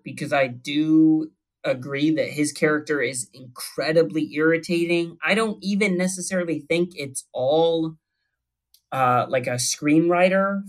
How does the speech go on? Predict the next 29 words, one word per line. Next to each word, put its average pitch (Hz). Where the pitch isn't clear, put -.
fault. 226
Uh, 127
this 135
movie 160
was 143
entirely 175
written 165
by 120
Drew 151
Goddard, 170
who 135
has 139
written 151
a 127
couple 139
of 139
other 135
things. 147
He's 120
the 131
showrunner 135
for 123
Daredevil 147
on 101
Netflix, 156
which 127
is 127
sick. 156
But 190